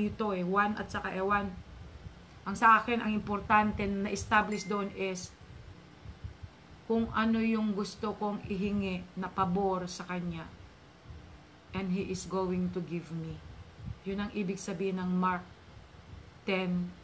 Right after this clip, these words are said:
thirty-five. Bumabagabag nga sa akin eh. Kaya yung pala, Bible verse pala sa Biblia.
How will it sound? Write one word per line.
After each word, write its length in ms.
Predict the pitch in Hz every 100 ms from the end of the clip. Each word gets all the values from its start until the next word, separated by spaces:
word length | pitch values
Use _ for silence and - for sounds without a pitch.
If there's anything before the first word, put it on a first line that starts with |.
| -
thirty-five. 800 | 185 180 165 - 180 175 175 170 - - - - - - - - - - - -
Bumabagabag 720 | 196 214 214 233 233 220 233
nga 160 | 226 226
sa 140 | 233 220 214
akin 300 | 226 202 180
eh. 20 | - - - - -
Kaya 160 | 196 196
yung 160 | 226 220
pala, 400 | 226 220 180 175 - - - - - - - - - -
Bible 560 | - 196 196 180 196 180
verse 320 | 185 185 -
pala 160 | 185 180
sa 160 | 180
Biblia. 440 | 165 180 165 160